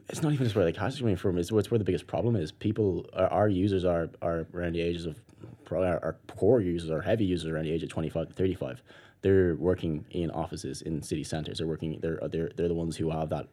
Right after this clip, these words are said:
They're short on time. They have that one hour at lunch, and they have that gap when they're on the way to work. And that's where we see our orders. That's where our, our orders come in, in the morning for your morning coffee and maybe a bite to eat. And then the biggest spike we get is at,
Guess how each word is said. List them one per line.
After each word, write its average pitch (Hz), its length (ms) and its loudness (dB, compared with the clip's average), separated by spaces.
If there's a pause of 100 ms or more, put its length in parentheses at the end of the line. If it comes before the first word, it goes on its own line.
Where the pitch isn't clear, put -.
They're 80 260 -2
short 85 300 2
on 76 140 -4
time. 76 280 -6
They 71 80 -6
have 76 120 -4
that 76 140 -2
one 82 200 -2
hour 78 160 -4
at 58 100 -4
lunch, 80 240 -2
and 78 100 -6
they 69 60 -6
have 76 260 -6 (300)
that - 220 -8
gap 78 260 -2
when 80 80 -2
they're 78 80 -2
on 78 80 -4
the 78 80 -2
way 76 100 -2
to 73 80 -4
work. 78 220 -2
And 78 80 -4
that's 87 140 0
where 87 100 2
we 80 140 0
see 80 180 -2
our 64 80 -4
orders. 73 320 -2
That's - 180 -6
where 76 140 -4
our, 73 100 -6
our 78 140 0
orders 82 240 -2
come 78 140 -4
in, 71 80 -2
in 69 60 -10 (260)
the 64 80 -6
morning 90 280 2
for 87 120 0
your 80 80 0
morning 78 240 -2
coffee 87 320 0
and 82 80 0
maybe 82 160 -2
a 71 80 -4
bite 76 180 -6
to 82 80 -4
eat. 95 220 0
And 76 100 -4
then 82 320 -2
the 73 220 -2 (160)
biggest 90 240 0
spike 78 260 -4
we 80 80 -2
get 80 160 -2
is 90 100 -4
at, 76 200 -6